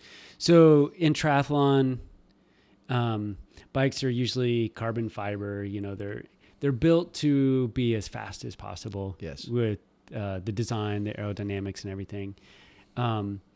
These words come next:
Speaker 1: that would be a very uncomfortable position
Speaker 2: Yep.
Speaker 1: <laughs> when you
Speaker 2: Yep.
Speaker 1: start riding long distance. And I remember I had to, actually the bike, uh, we have hanging on my wall, the Eisentraut, is a bike that I got when I started doing Randonneurs.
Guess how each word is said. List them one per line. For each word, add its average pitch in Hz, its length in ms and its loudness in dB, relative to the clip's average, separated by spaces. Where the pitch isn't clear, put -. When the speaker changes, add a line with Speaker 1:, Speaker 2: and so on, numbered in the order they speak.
Speaker 1:
that 143 320 -2
would 170 140 0
be 147 140 4
a 131 60 4
very 131 260 0
uncomfortable 131 760 -6
position 101 600 -4
Speaker 2:
Yep. 98 140 -6
Speaker 1:
<laughs> 151 380 2
when 127 280 0
you 110 360 0
Speaker 2:
Yep. 95 140 -10
Speaker 1:
start 117 320 -2
riding 113 320 0
long 107 200 -2
distance. 101 600 -8
And 123 220 0
I 131 60 4
remember 135 400 4
I 113 100 0
had 113 280 -2
to, 110 400 -6
actually 123 320 -4
the 110 80 -6
bike, 113 580 -10
uh, 120 240 -4
we 117 100 -4
have 113 200 -6
hanging 113 240 -6
on 107 60 -8
my 104 120 -8
wall, 110 240 -6
the 104 260 -8
Eisentraut, 113 600 -8
is 117 240 -8
a 113 40 -8
bike 113 300 -8
that 117 100 -10
I 110 80 -6
got 110 260 -10
when 113 140 -8
I - 20 -6
started 113 340 -8
doing 104 220 -12
Randonneurs. 107 720 -10